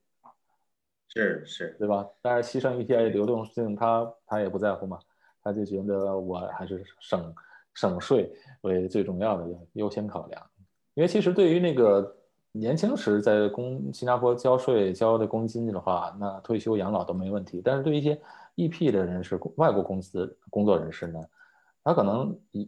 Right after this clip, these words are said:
Speaker 2: 也已经三十多，接近四十了。那这时候呢，他就算开始交公积金，他交的年限也比较短。所以这时候如果S R S，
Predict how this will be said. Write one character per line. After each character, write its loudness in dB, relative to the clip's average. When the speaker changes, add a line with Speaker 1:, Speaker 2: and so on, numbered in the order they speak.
Speaker 2:
也 4
已 -2
经 -4
三 2
十 -2
多， 0
接 0
近 0
四 0
十 -4
了。 -6
那 0
这 4
时 2
候 4
呢， 0
他 4
就 4
算 2
开 2
始 0
交 4
公 0
积 -2
金， -6
他 0
交 4
的 2
年 0
限 -2
也 -2
比 -8
较 -4
短。 -6
所 0
以 2
这 4
时 2
候 6
如 4
果 6
S 0
R 4
S， -4